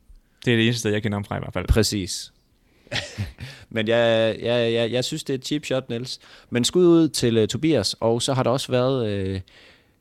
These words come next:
Speaker 2: Tulle Bauer, tror jeg, det siges. Hun har også skrevet, hun skrev så til mig direkte, som man skal.
Speaker 1: På Instagram.
Speaker 2: Når vi, yes, når vi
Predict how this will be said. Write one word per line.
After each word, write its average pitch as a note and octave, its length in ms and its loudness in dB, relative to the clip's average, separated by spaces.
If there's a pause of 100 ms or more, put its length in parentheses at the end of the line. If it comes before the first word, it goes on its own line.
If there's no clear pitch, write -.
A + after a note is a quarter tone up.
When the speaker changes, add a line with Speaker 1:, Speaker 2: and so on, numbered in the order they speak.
(400)
Speaker 2:
Tulle A#2+ 320 4 (280)
Bauer, F3+ 540 2 (360)
tror D#3+ 180 -4
jeg, C3+ 180 -2 (200)
det B2 100 -4
siges. - 460 -2 (600)
Hun D#3 120 -4
har D3+ 40 4
også D#3+ 120 2
skrevet, A#2+ 320 -2
hun C3+ 100 -8
skrev B2+ 220 0
så A2 200 0 (180)
til F#3+ 160 2
mig B2 200 0
direkte, A#2 340 -2
som G2 200 -2
man G#2+ 160 -2
skal. F#3+ 300 2 (1080)
Speaker 1:
På B2 100 0
Instagram. A2 260 0
Speaker 2:
Når G#2+ 80 2
vi, F#2+ 320 -4
yes, A2+ 400 -4
når G2 120 -8
vi F#2 140 -6